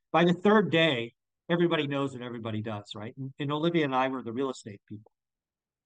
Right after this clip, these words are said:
So, like, by the day six or seven,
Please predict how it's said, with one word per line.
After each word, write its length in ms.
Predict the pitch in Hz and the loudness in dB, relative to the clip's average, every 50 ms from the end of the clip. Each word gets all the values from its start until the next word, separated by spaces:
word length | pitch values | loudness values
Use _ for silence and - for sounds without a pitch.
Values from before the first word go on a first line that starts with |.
| _ _ _ _ _ _ _ | _ _ _ _ _ _ _
So, 500 | - - 165 143 143 143 139 139 139 - - | -2 2 4 4 6 4 2 0 -4 -4 -4
like, 180 | 170 156 147 | -4 -4 -2
by 140 | - 160 156 | 0 0 0
the 100 | 156 156 | 0 0
day 420 | 135 160 170 180 185 185 185 175 | 0 0 0 2 2 2 0 -2
six 380 | 175 - - - 185 185 - - | -2 -4 -4 -4 -4 -4 -4 -4
or 60 | 165 | -6
seven, 600 | - - - 147 151 151 139 143 135 131 127 127 | -4 -4 -4 -4 -4 -4 -4 -4 -4 -6 -6 -10